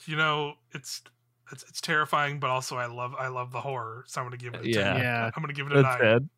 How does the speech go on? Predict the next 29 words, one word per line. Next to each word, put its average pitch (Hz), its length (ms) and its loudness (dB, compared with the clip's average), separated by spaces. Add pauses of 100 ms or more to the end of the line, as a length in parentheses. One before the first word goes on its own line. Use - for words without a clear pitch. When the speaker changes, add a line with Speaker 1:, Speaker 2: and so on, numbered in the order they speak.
(120)
Speaker 1:
No, 190 80 2
no, 151 80 2
I'm 147 80 -2
gonna 120 220 12
give 113 100 4
it - 0 -
a 110 60 6
Speaker 2:
Okay, 101 80 6
Speaker 1:
nine. - 0 -
I'm 104 60 2
gonna 104 100 4
Speaker 2:
nine. - 60 0
Speaker 1:
give 139 100 0
it 135 40 -2
a 127 40 -6
nine 120 240 -12 (580)
out 117 100 -2
of 110 60 2
Speaker 2:
Okay, 123 120 -8
Speaker 1:
ten. 110 100 -6
Speaker 2:
okay, 107 140 -10
okay. - 280 -16 (1120)
Speaker 1:
Because 139 220 -4
I 135 80 0
lo-, 131 240 -2
I 127 100 -2
love 127 240 -6
the 127 60 -6
horror 110 520 -12